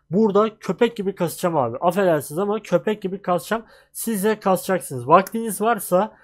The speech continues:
dört beş saat gerekirse şuraya geri geleyim. Bu oyunu oynayacaksınız ve ülkeyi üst basamaklara atacağız.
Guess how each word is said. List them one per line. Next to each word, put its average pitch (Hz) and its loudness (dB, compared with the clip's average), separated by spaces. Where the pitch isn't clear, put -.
dört 196 6
beş 240 6
saat 185 0
gerekirse 175 -2
şuraya 156 -2
geri 151 -2
geleyim. 147 -4
Bu 202 10
oyunu 175 4
oynayacaksınız 196 -2
ve 226 -2
ülkeyi 202 -2
üst - -8
basamaklara 185 0
atacağız. 123 -2